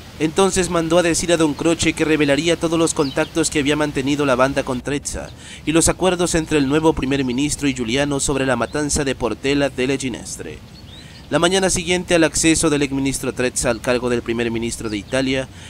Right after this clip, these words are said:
Aspano Picciota se levantó a las ocho. Disponía de una amplia celda llena de plantas y unos grandes bastidores para realizar los bordados que había aprendido a hacer durante su estancia en la cárcel. La brillante seda de los dibujos le tranquilizaba mucho el espíritu,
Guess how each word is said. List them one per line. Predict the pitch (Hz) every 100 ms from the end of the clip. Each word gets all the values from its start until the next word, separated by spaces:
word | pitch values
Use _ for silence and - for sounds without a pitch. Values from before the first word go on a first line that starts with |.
| -
Aspano | 156 - 196 190
Picciota | 185 - 185 180 170
se | 165
levantó | 151 127 120 151
a |
las | 143 147 95
ocho. | - - - - - - - - -
Disponía | 156 - 160 170 190
de | 175
una | 180 165
amplia | 170 165 160
celda | 139 165 165 156
llena | 143 147
de | 143
plantas | 131 143 139 - 80 78 - - -
y | 156
unos | 170
grandes | 156 170 170 156
bastidores | 156 151 156 151 160
para | - 143
realizar | 135 127 120 139
los | 139 127
bordados | 123 113 131 135 131
que | 139
había | 117 131
aprendido | 127 120 110 117 117
a |
hacer | 98 139 139 135 - -
durante | - 143 143 143
su | 139
estancia | 117 147 151 147
en | 147
la | 139
cárcel. | - 80 - 85 82 - - - - -
La | 143
brillante | 147 151 180 185 165
seda | 175 170
de | 165 165
los | 151
dibujos | 139 147 165 165
le | 151
tranquilizaba | 151 143 135 127 120 147 143
mucho | 120 151 151
el | 139
espíritu, | 135 - 98 - -